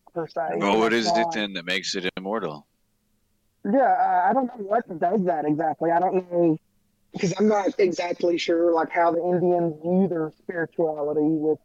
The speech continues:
Speaker 1: uh,
Speaker 2: Hmm.
Speaker 1: with sk-, with skinwalkers and such. But on
Speaker 2: Okay.
Speaker 1: the opposite side,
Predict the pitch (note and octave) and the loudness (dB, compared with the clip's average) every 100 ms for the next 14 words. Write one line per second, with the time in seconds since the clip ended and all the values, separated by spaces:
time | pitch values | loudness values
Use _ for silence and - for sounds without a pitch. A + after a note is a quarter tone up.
0 | D#3+ D3 D3 C#3+ - E3+ E2 D#3 D3+ F3+ | -4 -2 0 -2 -6 -16 -16 -18 -4 0
1 | E3+ - - - - F3+ E3+ - - F3+ | 0 -4 -14 -4 -2 0 0 -2 -2 0
2 | D#3+ D#3+ D#3 D#3+ D#3 D3+ D3 D#3 D3 - | 2 0 2 0 0 -4 -6 -6 -6 -8
3 | D#3+ F3 F3 - _ _ _ _ F3+ G3 | -6 -2 -2 -4 _ _ _ _ -2 2
4 | F#3+ F3 F#3 - - F#3+ - F3 E3+ E3+ | 2 2 0 -2 -2 -4 -2 -2 -2 -4